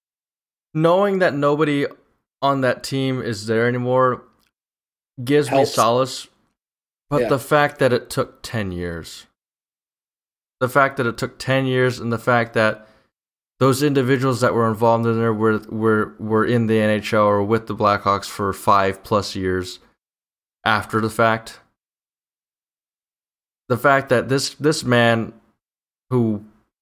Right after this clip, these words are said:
Speaker 1: you know, this guy just wanted to play hockey, and his dream of
Speaker 2: Hmm.
Speaker 1: hockey was ruined because of this.
Speaker 2: Yeah.
Speaker 1: It's,
Speaker 2: Well, and,
Speaker 1: it's
Speaker 2: uh, and also, I'll, I'll give it, so earlier I was like,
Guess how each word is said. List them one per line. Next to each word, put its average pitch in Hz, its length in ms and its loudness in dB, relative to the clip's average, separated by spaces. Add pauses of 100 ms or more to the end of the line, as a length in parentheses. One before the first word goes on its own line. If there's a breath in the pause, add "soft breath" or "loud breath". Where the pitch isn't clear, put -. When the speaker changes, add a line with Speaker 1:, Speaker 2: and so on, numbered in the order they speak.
(120)
Speaker 1:
you - 60 -6
know, - 120 -4
this 349 200 -8
guy 311 140 0
just 233 220 -4
wanted 180 140 2
to 143 80 0
play 139 180 0
hockey, 107 520 0 (400)
and 113 100 2
his 107 140 2
dream 113 360 2
of 98 100 -2
Speaker 2:
Hmm. - 120 -12
Speaker 1:
hockey 107 300 0
was 87 120 -2
ruined 98 520 -2 (360)
because 135 240 -4
of 135 120 -6
this. 147 340 -6 (680)
Speaker 2:
Yeah. 95 240 -10 (880)
Speaker 1:
It's, - 600 -10 (100)
Speaker 2:
Well, 214 180 4
and, 190 180 4
Speaker 1:
it's 170 80 -2
Speaker 2:
uh, 185 180 -2
and 190 160 2
also, 165 280 0
I'll, 160 280 0
I'll 165 140 0
give 160 200 0
it, - 280 -8
so 123 320 0 (100)
earlier 147 480 2
I 120 160 0
was 123 180 0
like, 113 320 -4